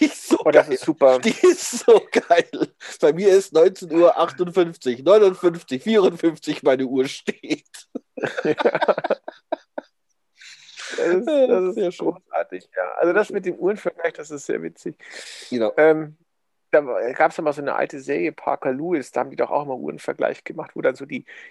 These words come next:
Speaker 2: die Handgelenke so ins Bild geflogen sind mit so einem Zischgeräusch, weil die so schnell waren. Ja.
Speaker 1: Und dann kommt eine sehr nervige Szene, dann kommt nämlich zwischen Minute,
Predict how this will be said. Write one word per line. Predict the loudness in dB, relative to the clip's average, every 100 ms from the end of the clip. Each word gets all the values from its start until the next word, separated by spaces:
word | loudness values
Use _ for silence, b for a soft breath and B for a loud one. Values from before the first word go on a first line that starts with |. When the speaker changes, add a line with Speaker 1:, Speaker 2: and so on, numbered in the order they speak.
| -10
Speaker 2:
die | -8 -6
Handgelenke | -6 -4 -2 -2 -2 -4
so | -4
ins | -4 -6
Bild | -2 -2 0
geflogen | -4 0 4 4 2 -2
sind | -2 -2
mit | -4
so | -4
einem | -4 -6
Zischgeräusch, | -4 -4 -4 -4 2 4 2
weil | 0 0
die | 0
so | -4
schnell | -8 -4 -2 -2
waren. | -4 -6 b b b b b
Ja. | 0 0 _
Speaker 1:
Und | 0
dann | 2
kommt | 2
eine | 0
sehr | 2 2
nervige | 2 0 -4
Szene, | -6 -4 -2
dann | -2
kommt | 0 -2
nämlich | -2 -6
zwischen | -6 -10 -10 -6
Minute, | -4 -4 -2 -4